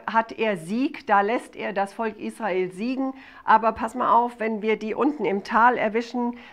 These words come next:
dann wird das anders ausgehen, dann werden wir gewinnen."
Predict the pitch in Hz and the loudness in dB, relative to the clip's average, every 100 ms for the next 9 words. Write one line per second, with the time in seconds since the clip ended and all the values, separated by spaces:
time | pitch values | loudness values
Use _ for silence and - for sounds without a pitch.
0 | _ - 220 226 226 226 _ - 196 220 | _ 0 2 2 -2 -6 _ -4 -2 0
1 | 208 - 208 220 202 147 180 - 180 180 | 0 4 4 4 2 2 0 0 -4 -2
2 | 196 202 202 202 165 226 240 139 - _ | -2 -2 -2 -4 -4 0 2 0 -4 _
3 | _ 220 202 196 147 | _ -4 2 2 2